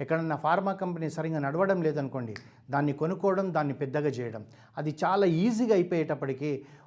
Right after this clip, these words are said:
ఇట్లా మల్టిపుల్ ఫోల్డ్స్‌లో తాను సక్సెస్ అవుతూ పోయాడు. అయితే ఇవన్నీ కూడా కాకుండా అన్నిటికన్నా గొప్పతనం ఏంటంటే కొన్ని కంపెనీలే ఈ యొక్క మెంటల్ ఇల్‌నెస్‌కు ఉన్న మన మెడిసిన్స్ తయారు చేసే దాంట్లో ఇతను నంబర్ వన్ అయిపోయాడు.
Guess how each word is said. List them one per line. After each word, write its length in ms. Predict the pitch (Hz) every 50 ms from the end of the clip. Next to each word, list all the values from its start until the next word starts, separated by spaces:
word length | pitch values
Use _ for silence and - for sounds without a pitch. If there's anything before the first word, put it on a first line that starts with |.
| _ -
ఇట్లా 360 | 143 135 - 151 135 131 135 - - - 156
మల్టిపుల్ 680 | 131 139 151 202 202 - 277 - - 269 254 233 196 185 - - - -
ఫోల్డ్స్‌లో 360 | - 185 202 202 196 - 208 196
తాను 240 | 196 180 170 151
సక్సెస్ 400 | 143 - 165 147 - - 175 -
అవుతూ 220 | 175 160 - - 147
పోయాడు. 360 | 135 131 123 120 110 101 98 - - - - - - -
అయితే 280 | 156 175 - - 220 202
ఇవన్నీ 500 | 190 170 180 170 175 196 233 254 277 269
కూడా 260 | - - 240 220 196
కాకుండా 580 | - - 165 160 160 175 165 147 135 127 123 123 - - - -
అన్నిటికన్నా 440 | 127 139 170 196 190 - 214 208 180
గొప్పతనం 520 | 147 147 147 160 156 143 156 151 143 139
ఏంటంటే 300 | 127 123 123 117 - 156
కొన్ని 320 | 127 147 160 156 180 202 202
కంపెనీలే 760 | 208 190 175 175 180 175 165 156 147 135 143 180 190 - - - - - - _ -
ఈ 60 | 139
యొక్క 260 | 139 151 143 147 - 147 131 123 123 - - - - _ -
మెంటల్ 440 | 127 143 175 202 196 214 208 214 202
ఇల్‌నెస్‌కు 640 | - 143 147 160 175 175 175 170 170 - - 160
ఉన్న 320 | 151 147 147 143 135 131 135
మన 200 | 143 135 131 135
మెడిసిన్స్ 400 | 131 135 156 160 185 180 170 175
తయారు 200 | 160 156 151 147
చేసే 200 | 139 139 131 131
దాంట్లో 320 | 123 131 123 120 120 127 135
ఇతను 260 | 131 131 143 127 117
నంబర్ 280 | 113 117 147 175 180
వన్ 200 | 175 170 156 135
అయిపోయాడు. 340 | 120 117 110 - 107 101 95